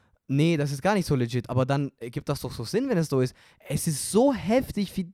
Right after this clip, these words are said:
wie, wie er das Ganze, diese Story halt so schön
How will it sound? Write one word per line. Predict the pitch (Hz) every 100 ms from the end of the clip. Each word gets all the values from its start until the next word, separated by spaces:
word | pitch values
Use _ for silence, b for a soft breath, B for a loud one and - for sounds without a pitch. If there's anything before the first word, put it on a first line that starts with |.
| _
wie, | 160 180 180 156
wie | 147 170 -
er | 190 226
das | 185 -
Ganze, | - 226 220 185
diese | 165 156 147
Story | - 185 214 175
halt | 156 143
so | 135 180
schön | 175 - 196 220